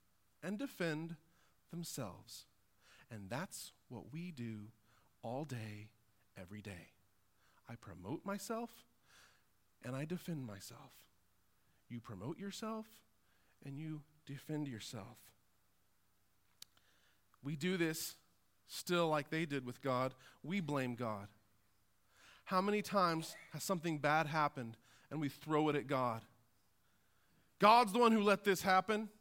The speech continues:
You could have stopped it, God, but you didn't. So you're to blame. Not me and my stupid decision. Not so-and-so and their decision. It's you, God."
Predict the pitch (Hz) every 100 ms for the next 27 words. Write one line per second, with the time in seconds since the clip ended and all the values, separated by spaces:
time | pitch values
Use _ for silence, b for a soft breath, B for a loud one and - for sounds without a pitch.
0 | _ 196 277 302 - - 370 370 302 294
1 | - 330 359 - 247 180 180 220 220 240
2 | 285 - - b b b 127 165 208 160
3 | 190 143 117 - _ _ _ _ _ _
4 | - 175 285 339 226 185 160 127 101 101
5 | _ _ _ _ _ _ _ _ _ _
6 | _ _ _ - 196 190 202 208 196 185
7 | 180 170 165 - - _ _ - - -
8 | 190 185 160 196 233 131 202 - _ _
9 | _ _ b b b b b b b b
10 | b 156 175 - - 208 208 190 196 180
11 | 175 240 233 202 - _ 151 - 143 156
12 | 175 - 240 359 339 277 175 180 190 220
13 | 269